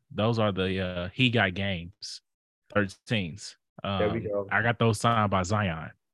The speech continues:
Speaker 2: No
Speaker 1: Um,
Speaker 2: way. Okay.
Speaker 1: yeah, yeah, yeah. So the story behind that is I was in Chicago, um, and, uh, basically I found out, long story short,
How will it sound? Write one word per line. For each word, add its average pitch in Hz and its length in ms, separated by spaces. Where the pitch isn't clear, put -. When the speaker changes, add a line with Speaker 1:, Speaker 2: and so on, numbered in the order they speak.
Speaker 2:
No - 60
Speaker 1:
Um, 156 60
Speaker 2:
way. 113 400
Okay. 165 360
Speaker 1:
yeah, 120 120
yeah, 117 360
yeah. 107 200
So 104 220
the 98 100
story 127 220
behind 107 340
that 113 120
is 87 160
I 90 80
was 90 100
in 90 60
Chicago, 90 680
um, 85 480
and, 85 480
uh, 85 340
basically 98 460
I 87 60
found 90 320
out, 90 380
long 101 160
story 90 240
short, - 380